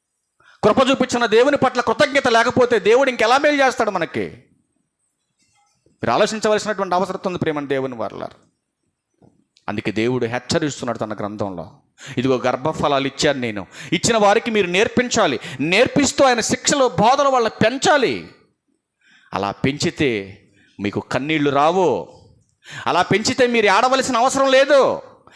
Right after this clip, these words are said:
నీ బిడ్డలు ఎక్కడ బ్రతికినా కూడా నీకు మేలు, మేలు చేసేవారుగా ఉంటారు, నీకు పేరు తెచ్చేవారుగా ఉంటారు." వీర్రాఘపురంలో ఒక వ్యక్తి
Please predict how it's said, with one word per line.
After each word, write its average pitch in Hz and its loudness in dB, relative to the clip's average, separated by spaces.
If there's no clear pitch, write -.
నీ 123 0
బిడ్డలు 151 0
ఎక్కడ 202 -2
బ్రతికినా 233 -2
కూడా 180 0
నీకు 110 -4
మేలు, 165 0
మేలు 170 0
చేసేవారుగా 208 0
ఉంటారు, 165 0
నీకు 131 -2
పేరు 226 4
తెచ్చేవారుగా 202 2
ఉంటారు." 139 -2
వీర్రాఘపురంలో 165 2
ఒక 180 0
వ్యక్తి 170 0